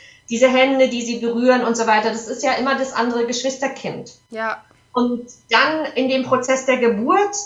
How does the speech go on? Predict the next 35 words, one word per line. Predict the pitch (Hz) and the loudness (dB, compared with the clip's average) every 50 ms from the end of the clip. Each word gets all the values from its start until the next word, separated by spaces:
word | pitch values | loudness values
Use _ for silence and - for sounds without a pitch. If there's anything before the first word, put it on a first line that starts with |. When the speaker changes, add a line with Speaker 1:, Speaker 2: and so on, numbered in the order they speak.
| - - | -8 -6
Speaker 1:
trennen | - 254 262 269 269 254 | 0 2 2 2 2 0
sie | 220 254 233 | -2 -4 -6
sich | - 254 247 285 - | -4 -4 -6 -4 -2
dann | 254 247 247 | 0 0 0
endgültig | - 247 240 254 - - 285 294 294 294 302 320 339 339 - - - - - | 0 0 0 0 -2 -2 -4 -4 -4 -2 -4 -4 -4 -2 -2 -4 -4 -2 -2
und | 247 247 247 - - - - | -2 -2 -2 -4 -6 -6 -2
da | 262 285 285 247 | 0 0 2 2
wird | 262 247 - - | 0 -2 0 -2
also | 240 233 233 233 | -2 -2 -2 -2
Lea | 233 233 240 240 240 233 | 0 2 2 2 2 2
sozusagen | 240 233 - 240 220 226 226 220 208 | 0 -4 -4 -4 0 0 0 0 0
alleine | 208 208 196 196 214 262 294 294 | 0 0 2 2 2 2 0 -2
in | 294 262 | -4 -6
die | 277 247 | -4 -2
Welt | 254 254 262 254 | 0 0 0 0
hineingestoßen | 254 269 240 240 226 240 254 254 262 - - 262 269 294 294 294 285 | -2 -4 -2 -2 -2 -2 -2 -4 -6 -6 -2 -2 -2 -2 -2 -4 -4
und | 254 233 220 | -6 -4 -2
bleibt | 208 220 226 - - | -2 -2 -2 -2 -4
auch | - - | -6 -4
alleine | 196 214 214 202 220 233 233 226 | -2 0 0 0 0 0 -2 0
da | 226 220 - | 0 0 0
übrig | 240 269 - - 311 294 - - | -2 -4 -4 -4 -8 -6 -4 -2
und | 233 233 202 - | -2 -2 -2 -2
sehnt | - 220 254 262 247 | -2 -2 -2 -2 -2
sich | 294 - 269 | -4 -4 -2
halt | 262 254 226 | 0 0 0
die | 247 233 | -2 -2
ganze | 214 226 240 247 262 - | -2 -2 -2 -4 -6 -4
Zeit | 269 247 240 240 | -4 -4 -2 -2
nach | 233 233 - | -4 -4 -4
dem, | 240 247 262 262 | -4 -4 -2 -2
was | 240 233 233 | -2 -4 -4
da | - 277 | -4 -6
vorher | - - 311 359 277 233 208 185 | 0 2 2 2 2 0 0 0
war. | 185 185 190 214 277 311 - | 0 0 0 0 -4 -6 -8